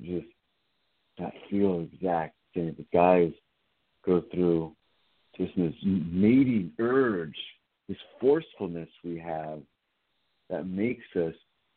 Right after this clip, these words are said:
wanna go up there and roll in the hay with the lady. You know, they're just like, if we didn't have this urge, we wouldn't be making more people.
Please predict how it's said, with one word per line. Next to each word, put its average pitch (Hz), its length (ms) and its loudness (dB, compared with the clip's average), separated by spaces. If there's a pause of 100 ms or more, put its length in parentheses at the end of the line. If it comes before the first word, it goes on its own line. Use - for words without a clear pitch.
(400)
wanna 104 300 0
go 85 240 -4
up 78 160 -12
there 85 340 -6 (580)
and 78 380 -12
roll 92 420 4
in 120 80 -2
the 117 120 0
hay 113 260 2
with 139 140 2
the 143 80 0
lady. 139 540 0 (540)
You 98 140 -4
know, 110 360 0
they're 107 120 0
just 107 240 -10
like, 98 320 0 (100)
if 92 80 -10 (160)
we 131 340 0
didn't 120 260 -4
have 98 420 -6
this 98 240 0 (100)
urge, 78 420 -4 (1300)
we - 80 -10
wouldn't 127 260 2
be 98 100 -2
making 85 420 -4
more 80 200 -6 (100)
people. 78 300 -12